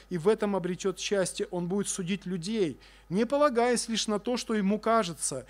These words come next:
или на то, что он услышит. Он будет судить бедных праведно и честно.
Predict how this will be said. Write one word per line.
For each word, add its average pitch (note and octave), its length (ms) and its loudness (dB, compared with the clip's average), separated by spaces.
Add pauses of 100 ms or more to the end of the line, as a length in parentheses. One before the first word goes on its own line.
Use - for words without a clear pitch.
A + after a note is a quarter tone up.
(180)
или F#3+ 120 2
на G3+ 160 0
то, G#3+ 140 2
что G#3+ 200 2
он G#3 140 4
услышит. G#3 540 -4 (100)
Он F3+ 180 -2
будет F#3+ 220 -2
судить F3+ 380 -4
бедных G#3 500 0 (160)
праведно F#3+ 640 0 (220)
и G3 80 -4
честно. E3+ 640 -2